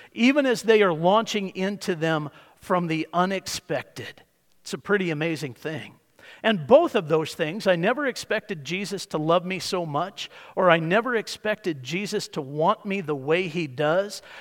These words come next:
sets the table for us to understand why he did what he did when he came to this earth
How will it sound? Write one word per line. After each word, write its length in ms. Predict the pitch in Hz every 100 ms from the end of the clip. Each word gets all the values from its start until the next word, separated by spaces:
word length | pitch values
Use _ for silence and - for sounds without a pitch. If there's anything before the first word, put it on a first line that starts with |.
| -
sets 580 | - - 240 240 247 -
the 200 | 196 175
table 560 | - - 262 202 165
for 240 | - 196 175
us 340 | 190 214 -
to 160 | 202 -
understand 960 | 196 208 190 - - 214 202 143 131 - - -
why 360 | 151 160 196 220
he 240 | - 202
did 320 | 156 165 190
what 220 | 175 180 -
he 160 | 180
did 500 | 147 160 143 127 131
when 120 | 170
he 180 | 139 143
came 380 | 127 - 196 233
to 120 | 240
this 280 | 240 233 -
earth 360 | 143 127 147